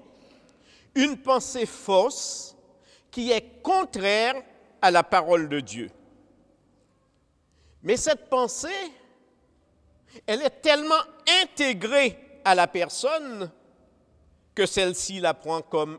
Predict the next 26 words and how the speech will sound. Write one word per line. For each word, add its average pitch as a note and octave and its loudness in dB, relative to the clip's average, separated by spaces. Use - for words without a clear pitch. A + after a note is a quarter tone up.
étant C#3 -8
une C3 -8
vérité. G2+ -16
Tout C#4+ -2
ce - 2
qu'on A#3 2
peut D#4 -4
lui D3 -2
expliquer F3 -4
qui C#3+ -10
n'est C3+ -4
pas F#3 -2
dans C#3 -8
ce - -10
sens, - -12
elle E3+ -2
dira B3+ -2
que B3+ 0
c'est A3+ -4
faux. E4 -6
Et C4+ 4
c'est A#3+ 4
la G3+ 6
pensée A#3+ 0
du G3 -6
diable, F#3+ 2